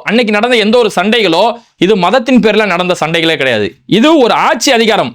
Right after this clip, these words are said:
அன்னைக்கு காலத்துல அப்படிதான் இருந்தது. ஒரு, ஒரு, ஒரு குறுநில மன்னரோ, ஒரு மன்னரோ இன்னொரு நாட்டு மேல படையெடுத்து போவாரு, அங்க இருக்கக்கூடிய ஆட்சி அதிகாரத்தை கைப்பற்றுவாரு. இதுதான் நீ ஆட்சியை கைப்பற்றக்கூடிய ஒரு முறையா இருந்துச்சு. அன்னைக்கு அரசியல் சாசனமா இருந்துச்சு. அன்னைக்கு இப்படிதான் ஆட்சியை கைப்பற்றிட்டு இருந்தாங்க. இது நம்ம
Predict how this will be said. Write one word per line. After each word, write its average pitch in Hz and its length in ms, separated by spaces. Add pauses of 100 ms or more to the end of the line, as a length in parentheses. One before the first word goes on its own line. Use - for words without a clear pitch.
அன்னைக்கு 220 300
காலத்துல 247 360
அப்படிதான் 240 300
இருந்தது. 196 280 (300)
ஒரு, 190 240 (140)
ஒரு, 190 200 (120)
ஒரு 185 160
குறுநில 226 360
மன்னரோ, 190 540
ஒரு 190 140
மன்னரோ 190 420 (340)
இன்னொரு 254 440
நாட்டு 220 280
மேல 220 160
படையெடுத்து 202 440
போவாரு, 175 380 (180)
அங்க 220 240
இருக்கக்கூடிய 240 340
ஆட்சி 220 300
அதிகாரத்தை 226 480
கைப்பற்றுவாரு. 190 600 (320)
இதுதான் 247 400
நீ 262 120
ஆட்சியை 233 360
கைப்பற்றக்கூடிய 226 640
ஒரு 202 120
முறையா 220 200
இருந்துச்சு. 147 300 (180)
அன்னைக்கு 202 260
அரசியல் 262 300
சாசனமா 233 320
இருந்துச்சு. 202 340 (220)
அன்னைக்கு 240 260
இப்படிதான் 302 280
ஆட்சியை 269 220
கைப்பற்றிட்டு 202 420
இருந்தாங்க. 147 260 (440)
இது 226 140
நம்ம 226 100